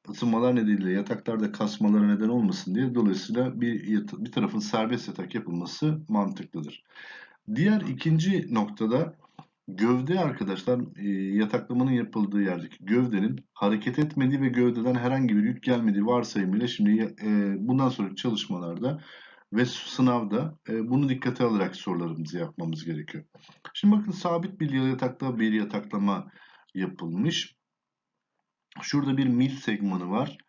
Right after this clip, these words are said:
E, iç bilezik arkadaşlar, iç bilezik, e, iç bilezik mildeki fatura ve, e, s-, mil segmanı arasında sıkıştırılmış. Dolayısıyla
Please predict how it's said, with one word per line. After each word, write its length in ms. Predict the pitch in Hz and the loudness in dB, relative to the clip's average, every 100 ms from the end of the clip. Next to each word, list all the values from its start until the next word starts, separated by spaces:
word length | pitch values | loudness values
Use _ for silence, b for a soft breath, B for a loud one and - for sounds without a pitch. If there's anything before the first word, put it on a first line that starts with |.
| b b b - | b b b -6
E, 220 | 104 107 104 | 0 0 2
iç 260 | 143 147 127 | 0 0 0
bilezik 320 | 120 107 110 | 0 0 0
arkadaşlar, 720 | 98 98 92 90 120 - - _ - | -2 -2 -4 -2 -4 -4 -8 _ -8
iç 260 | 127 - | -6 -2
bilezik, 420 | 104 92 - - - - _ | -2 -2 -4 -12 -18 -20 _
e, 360 | 101 98 95 95 92 92 - b b b b _ | -6 -4 -4 -4 -4 -8 -16 b b b b _
iç 240 | 131 127 - | -4 -2 2
bilezik 360 | 104 107 104 | 2 2 0
mildeki 440 | 113 123 123 123 - | 2 2 2 -2 -4
fatura 460 | 131 127 147 127 | -6 -4 -2 0
ve, 280 | 127 156 156 - _ _ | 2 0 -2 -14 _ _
e, 200 | 95 98 | -16 -12
s-, 240 | - - - - - | -12 -14 -16 -20 -4
mil 200 | 123 143 | 0 2
segmanı 520 | 139 120 104 101 98 | 2 0 4 4 2
arasında 340 | 92 90 92 | 0 -2 -6
sıkıştırılmış. 680 | 82 - 82 - 92 123 131 | -10 -12 -14 -10 -4 -4 0
Dolayısıyla 520 | 123 127 123 113 95 | 2 2 2 0 -2